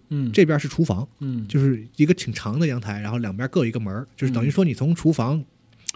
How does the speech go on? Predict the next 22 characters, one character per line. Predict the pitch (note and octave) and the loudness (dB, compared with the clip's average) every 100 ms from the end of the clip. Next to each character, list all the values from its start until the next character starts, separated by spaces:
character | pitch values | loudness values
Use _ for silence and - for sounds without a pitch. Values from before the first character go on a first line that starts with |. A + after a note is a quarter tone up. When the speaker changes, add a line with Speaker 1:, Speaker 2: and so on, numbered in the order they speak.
| - | -6
Speaker 2:
开 | - D3+ | 2 4
门 | C3 | 4
进 | C3 E3 B2+ | 4 2 0
阳 | A#2+ | -2
台， | C3+ A2+ A#2 A2 | -4 -4 -6 -4
可 | C3 | -4
以 | |
绕 | A2+ C#3+ B2 | -2 -2 -2
到 | A2+ G#2+ - - | -2 -6 -12 -16
从 | - C#3+ C#3 | -6 -6 -4
阳 | C#3+ | -4
台 | B2+ B2+ | -2 -2
的 | C#3 | 0
另 | F3 | 0
一 | C3+ | 0
个 | A2+ | -2
门 | A2 | -2
出 | B2+ | -2
来 | A#2+ | -2
是 | D3 | -2
卧 | C#3+ | -4
室。 | - F#3+ | -4 -6